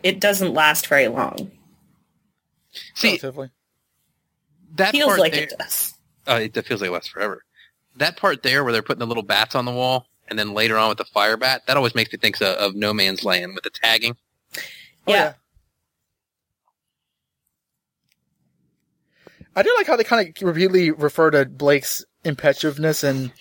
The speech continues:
Speaker 3: you know, youthful, uh, uh, aspirations, I suppose. That's not a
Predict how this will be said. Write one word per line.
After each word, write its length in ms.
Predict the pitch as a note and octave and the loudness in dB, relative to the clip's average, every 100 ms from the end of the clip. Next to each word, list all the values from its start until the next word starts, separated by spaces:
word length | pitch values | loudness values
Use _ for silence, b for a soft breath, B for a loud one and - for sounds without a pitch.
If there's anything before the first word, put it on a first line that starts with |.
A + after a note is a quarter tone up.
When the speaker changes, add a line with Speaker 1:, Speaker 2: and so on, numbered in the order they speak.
| B B B | B B B
Speaker 3:
you 100 | D3+ | 4
know, 240 | C#3+ C3+ C3 | 8 6 4
youthful, 720 | D#3 F3 D#3 D#3 D3 C3+ B2+ _ _ _ - | 4 4 4 4 4 4 0 _ _ _ 0
uh, 300 | D3+ C#3 C3 - _ _ _ _ - | 4 6 4 2 _ _ _ _ -2
uh, 520 | C#3 C3 B2+ A#2+ A#2 - _ _ _ _ _ _ _ _ - | 2 4 2 2 -2 -8 _ _ _ _ _ _ _ _ -8
aspirations, 680 | E3 D#3 C3+ C3+ C#3+ - C3 | -2 -2 2 2 2 -2 -6
I 40 | B2+ | -8
suppose. 400 | C3 C3+ B2 C3 | -2 2 2 4
That's 200 | C3+ C3 | 0 2
not 180 | G#2+ | -4
a 80 | - | -4